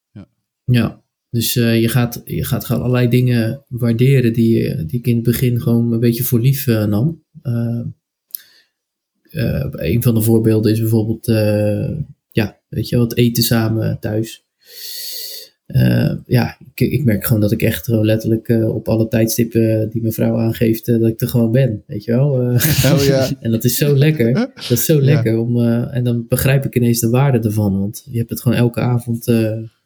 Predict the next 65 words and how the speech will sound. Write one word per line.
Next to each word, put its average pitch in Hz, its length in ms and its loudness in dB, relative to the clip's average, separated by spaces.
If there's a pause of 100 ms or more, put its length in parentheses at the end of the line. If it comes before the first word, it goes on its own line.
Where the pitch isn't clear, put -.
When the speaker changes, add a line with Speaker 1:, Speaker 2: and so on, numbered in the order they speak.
(160)
Speaker 1:
Gemist. - 320 -2
Speaker 2:
zo 123 80 4
lekker 120 240 0
naar 113 140 2
je 107 80 -2
zin. 117 320 0 (800)
Speaker 1:
Oh, 110 180 2
ja, 110 120 4
ja, 101 160 4
ja, 101 140 4
ja, 90 260 2
Speaker 2:
Eh, 78 80 0
Speaker 1:
ja. 76 180 -6 (640)
Speaker 2:
ja, 113 340 0 (120)
en 113 260 0
je 120 160 0
zei 117 200 2
het 113 80 -2
net 113 160 0
zelf 117 180 2
ook 113 180 2
al, 107 120 2
van 107 140 -2
kijk, 110 200 0
tuurlijk, 110 300 -2
op - 120 -8
werk 110 240 0
is - 120 -4
het, - 180 -12
eh, - 240 -2
eh, - 640 -10
ja, 107 140 -2
druk. 113 480 -2
Ik 104 180 -2
ook, 117 280 2
eh, 107 60 0
hè, 113 580 0
eh, 104 260 -4
op - 120 -10
Speaker 1:
Mhm. - 100 -4
Speaker 2:
zolder 113 300 2
is 110 140 -4
het, - 120 -10
eh, 117 220 0
gaat 117 260 -6
van, 120 220 -2
hè, 127 160 2
heel 127 160 4
veel 123 100 -2
gesprekken 117 560 -2
inplannen 113 440 2
en 110 60 -2
dat 120 140 -4
soort 113 140 -4
dingen. 110 180 2
Maar 117 120 0
toch, 131 300 0
eh, 120 200 -2
je 117 120 -8
merkt 120 260 -2
toch 123 140 -2
wel 127 180 0
dat 131 160 0
ik, 127 180 0
eh, 127 260 4